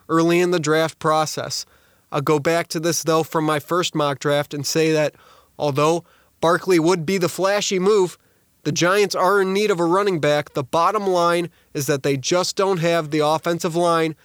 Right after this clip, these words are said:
they would need to justify taking a running back number two overall with such a deep class of 'em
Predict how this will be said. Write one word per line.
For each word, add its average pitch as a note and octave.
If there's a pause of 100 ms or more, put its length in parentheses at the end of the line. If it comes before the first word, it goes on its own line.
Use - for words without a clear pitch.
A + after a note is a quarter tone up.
(140)
they C#3+
would C#3+
need D#3+
to D#3+
justify E3
taking G3
a G#3
running G#3+
back F3
number E3
two F3
overall D3+ (380)
with C#3+
such D3+
a D#3
deep D#3
class F3
of C#3+
'em C3+